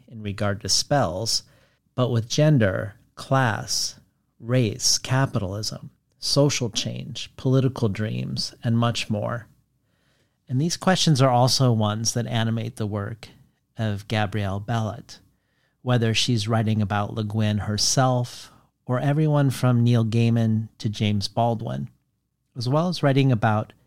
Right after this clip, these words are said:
moving through the world as a multiracial, transgender writer from the Caribbean. More often than not, I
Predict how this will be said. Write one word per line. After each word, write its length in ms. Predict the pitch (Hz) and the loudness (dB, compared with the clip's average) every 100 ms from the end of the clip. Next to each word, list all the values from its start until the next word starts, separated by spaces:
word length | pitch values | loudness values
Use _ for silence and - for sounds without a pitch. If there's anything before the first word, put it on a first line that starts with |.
| _ _ - | _ _ -10
moving 480 | 127 143 151 160 147 | 2 4 4 4 2
through 220 | - 131 | 0 0
the 100 | 120 | 2
world 500 | 107 104 98 101 - _ | 2 2 0 -2 -6 _
as 380 | 113 120 131 - - | 0 0 0 -2 -4
a 260 | 120 107 | -2 0
multiracial, 1080 | 104 101 104 - 101 98 104 104 - 110 110 _ _ - | 0 0 0 -2 -2 0 -2 -2 -4 -4 -8 _ _ -10
transgender 800 | - 117 113 107 - 104 101 101 | -2 0 2 0 -2 -2 0 -2
writer 480 | 101 104 101 117 - _ | -2 -4 -4 -8 -10 _
from 300 | - 110 95 | -8 -4 -4
the 100 | 104 | -8
Caribbean. 560 | - 107 104 113 127 - _ _ _ _ _ _ _ _ _ _ _ _ _ _ | -6 -4 -4 -6 -8 -12 _ _ _ _ _ _ _ _ _ _ _ _ _ _
More 180 | 143 147 | 0 2
often 340 | 180 180 - 156 | 2 0 0 2
than 180 | 131 | 4
not, 340 | 110 104 104 147 _ _ _ - | 4 2 -2 -6 _ _ _ -6
I 140 | 120 | -2